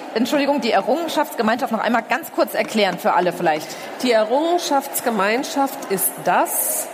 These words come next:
Speaker 2: wovon neunzig Prozent der Menschen in Deutschland glauben, dass sie so leben würden. Nämlich, ich heirate, alles das, was ich vorher hatte, bleibt privat.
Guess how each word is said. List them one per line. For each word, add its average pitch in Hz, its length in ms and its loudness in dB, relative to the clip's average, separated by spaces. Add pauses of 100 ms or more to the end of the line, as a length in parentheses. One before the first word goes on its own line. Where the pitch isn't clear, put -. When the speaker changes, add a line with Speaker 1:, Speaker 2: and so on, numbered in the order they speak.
(340)
Speaker 2:
wovon 233 480 2
neunzig 302 680 2 (100)
Prozent 233 640 0
der 196 120 2
Menschen 220 560 0
in 196 200 -2
Deutschland 208 680 2 (140)
glauben, 185 560 4
dass 160 200 2
sie 202 100 0
so 233 180 -2
leben 170 480 2
würden. 147 320 0 (920)
Nämlich, 202 840 2 (500)
ich - 260 -2
heirate, 269 800 2 (400)
alles 294 400 0
das, 247 300 0
was 226 220 0
ich 208 140 -4
vorher 247 440 2
hatte, 226 300 0
bleibt 180 420 0
privat. 151 600 0